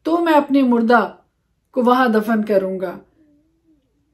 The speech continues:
इफ्रून ने अब्राहम को जवाब दिया, "ए मेरे खुदावंद, मेरी बात सुन, ये जमीन चांदी की चार सौ मिसकाल की है,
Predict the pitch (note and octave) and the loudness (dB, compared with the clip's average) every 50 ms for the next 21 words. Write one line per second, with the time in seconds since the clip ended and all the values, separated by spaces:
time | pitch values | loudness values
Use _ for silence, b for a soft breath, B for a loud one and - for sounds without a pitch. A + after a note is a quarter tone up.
0 | _ _ _ _ _ _ _ _ _ _ _ _ _ _ - - C#4+ D4 - E4 | _ _ _ _ _ _ _ _ _ _ _ _ _ _ -2 -2 -2 0 0 0
1 | D4 D#4+ E4+ F#4 F#4 F4+ F4 E4+ D4+ D4 E4+ F4 D#4 D#4+ D#4+ D#4+ D#4+ D#4+ E4 C#4+ | 2 2 2 2 2 0 2 2 2 2 0 0 0 0 0 0 -2 -4 -4 -2
2 | B3 C4 A3+ A3 A3 A3+ B3+ B3 A#3 A3+ A#3+ A#3+ B3 B3 C4 C4+ - - C4+ C#4+ | 0 0 2 2 2 2 0 0 -2 -2 0 0 2 0 0 -2 -2 0 2 4
3 | D4 D4 D4 D4 D4 D4 C#4 B3 A3 G#3+ G#3+ A3+ C4 C4+ C4+ B3+ A#3+ B3 B3+ A#3 | 6 6 6 4 0 -2 -2 0 0 0 0 0 0 2 2 2 0 0 0 0
4 | G3+ G3 F#3 G3 G3 G3 - - G#3 F3+ E3+ E3+ - - _ _ _ _ _ _ | 2 2 2 0 -2 -6 -8 -10 -10 -10 -10 -10 -14 -20 _ _ _ _ _ _
5 | _ _ _ _ _ _ - C4 C#4+ D4 B3 B3+ C4 B3 B3+ C4+ D4 D4+ D#4 - | _ _ _ _ _ _ 2 4 4 4 6 4 2 4 4 4 4 4 2 2
6 | - C4 A#3 A#3+ A#3+ B3 D4 D4 D4 - D4 - - C4+ A#3 A#3 B3+ C4+ C4 - | 0 0 2 2 2 2 0 0 0 -2 -4 -4 -2 0 0 0 0 0 0 0
7 | C#4+ C#4+ B3+ B3 A#3+ B3 - - G#3+ G3 G3 G3 G3 G3 G#3+ G3+ F#3+ F#3+ F#3 E3+ | 0 0 2 0 -4 -6 -6 -6 -4 0 0 0 -2 -2 -6 -10 -10 -10 -12 -14
8 | F3 - | -16 -18